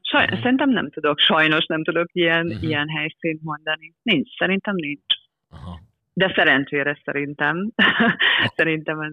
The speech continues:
Speaker 2: Illetve meg azt
Speaker 1: az a
Speaker 2: akartam
Speaker 1: jó,
Speaker 2: kérdezni,
Speaker 1: ha,
Speaker 2: hogy
Speaker 1: ha mindenkinek van, van lehetősége.
Speaker 2: Aha. És meg azt akartam kérdezni, mert hogy mondtad, hogy még azt a kupolást, ezt mindenképpen kipróbálod, hogy, ö,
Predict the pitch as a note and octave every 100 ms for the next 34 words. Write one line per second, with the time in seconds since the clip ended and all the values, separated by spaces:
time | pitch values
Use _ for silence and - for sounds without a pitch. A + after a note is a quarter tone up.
0 | D#3+ C3 C3+ C#3+ D3+ E3+ D#3 D3+ D3 D3+
1 | D3+ D#3+ C#3+ F3 F3+ F#3+ F3+ E3+ F3+ F3
2 | F3 F3 F3 F#3 A2+ D#3+ E3+ E3+ E3+ F3
3 | C3 E3+ E3+ D#3+ F3+ F#3 F#3+ _ - A#2
4 | C3+ D#3 - C3 B2 C3+ B2 C3 B2+ B2
5 | C#3+ B2 G#2 A2 G2+ A2 G#2+ G2+ A2 -
6 | G#2+ F#2 F2+ - - - - F#2+ - G2
7 | F#2+ F#2 - F2+ - G#2+ G#2+ A#2+ A#2+ A2
8 | G2 G#2+ G#2+ G#2+ G#2+ G#2+